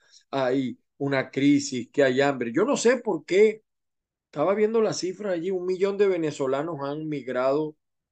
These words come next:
en el último año. No sé por qué. Yo no sé por qué, porque si en Venezuela la revolución bonita nos tiene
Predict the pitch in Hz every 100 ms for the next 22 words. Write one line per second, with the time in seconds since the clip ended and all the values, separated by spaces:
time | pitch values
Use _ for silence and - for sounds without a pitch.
0 | _ _ 123 123 120 131 131 143 123 131
1 | 127 107 113 139 - 196 262 262 - 113
2 | 107 _ _ _ _ _ _ _ _ -
3 | 135 139 143 185 294 240 208 151 127 -
4 | 117 - _ _ _ _ _ _ _ _
5 | - 117 107 101 95 110 104 131 - _
6 | _ _ _ _ _ _ _ _ _ _
7 | _ _ _ _ _ 110 110 107 107 107
8 | 101 - 110 110 117 117 110 131 117 _
9 | 117 110 120 110